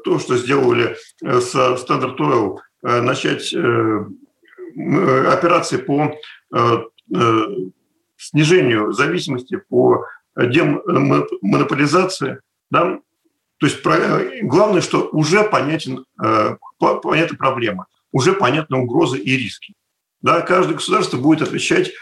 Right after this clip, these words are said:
на них каким-то образом. Возможно, появятся какие-то общие, э, вещи, там, общее регулирование на базе оон, потому что дипломаты уже тоже этим озабочены, каким образом защитить э, людей, потому что проблемы, они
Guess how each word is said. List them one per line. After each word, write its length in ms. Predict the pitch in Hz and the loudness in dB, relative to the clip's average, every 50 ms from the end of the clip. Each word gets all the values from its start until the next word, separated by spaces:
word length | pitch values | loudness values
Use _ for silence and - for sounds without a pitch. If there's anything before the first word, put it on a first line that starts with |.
| - _ | -12 _
на 140 | - 120 135 143 | 0 0 0 2
них 300 | 165 185 180 - - - | 2 0 0 -2 -2 -6
каким-то 500 | - 131 131 123 147 165 151 - 160 147 | -2 -2 -2 0 0 -2 0 2 0 0
образом. 460 | 127 104 92 95 - - - - - - - - - - | 0 0 -2 -6 -8 -8 -10 -12 -14 -18 -20 -20 -8 0
Возможно, 720 | 110 131 135 131 151 175 190 214 185 170 170 151 135 123 - - - _ _ | 0 2 2 4 4 6 6 6 6 6 4 2 0 -2 -8 -14 -20 _ _
появятся 480 | 135 127 143 175 190 180 165 - - - | 0 0 2 2 2 2 0 -2 -4 -4
какие-то 340 | 151 127 - 165 160 - - | -6 -2 0 -2 0 0 0
общие, 460 | - 180 170 - - - - 117 113 | 0 0 0 0 -2 -2 0 0 2
э, 680 | 110 110 110 117 123 - - 110 110 110 110 107 107 | 2 2 2 0 2 2 2 2 2 2 0 -2 0
вещи, 520 | 117 143 160 175 175 - - - 127 120 117 | 2 2 2 2 2 -2 -4 0 0 0 0
там, 280 | - 120 107 101 92 - | 0 -2 -4 -4 -2 -4
общее 300 | - - - - - - | -6 -6 -4 -4 -4 -4
регулирование 680 | 110 113 135 143 165 165 165 139 120 113 107 101 - - - - _ _ | -2 -2 0 0 2 2 2 0 0 -2 -4 -4 -6 -12 -20 -20 _ _
на 200 | - 131 135 135 | 0 2 2 2
базе 300 | 127 143 147 139 120 135 | 2 0 -2 0 0 0
оон, 320 | 139 143 156 180 185 185 185 | 2 4 4 4 2 2 -2
потому 260 | - - 117 120 120 | -4 -6 -6 -6 -8
что 140 | - - 120 | -10 -10 -10
дипломаты 500 | 127 123 127 135 135 165 180 185 185 190 | -8 -4 -2 0 2 2 2 0 0 -2
уже 240 | - 123 - 139 - | -4 -4 -6 -6 -4
тоже 360 | - 165 185 185 185 185 - | 0 2 2 4 4 2 0
этим 280 | 139 139 - - - - - - - - | 0 0 -2 -4 -6 -6 -10 -20 -6 -2
озабочены, 580 | 127 127 135 147 147 156 - - - - 104 | -2 0 0 0 0 0 -2 -2 -2 -4 -4
каким 260 | 104 113 - - 123 151 | -4 -4 -4 -4 -2 -2
образом 400 | 175 165 147 120 113 123 110 - - - - _ _ | 0 0 0 0 0 -2 -4 -4 -12 -16 -18 _ _
защитить 600 | - 120 - 156 151 - 185 165 - - - _ _ _ _ _ 143 | -4 -2 -2 -4 -4 -4 -4 -4 -4 -8 -14 _ _ _ _ _ -2
э, 220 | 123 120 117 117 | 0 0 0 0
людей, 220 | 135 143 151 208 196 | 0 0 -2 -2 -4
потому 200 | - 139 131 131 | 0 -2 -2 -2
что 80 | - | 0
проблемы, 320 | - 156 160 185 190 156 135 | 0 0 0 0 0 0 0
они 160 | 139 151 | 2 0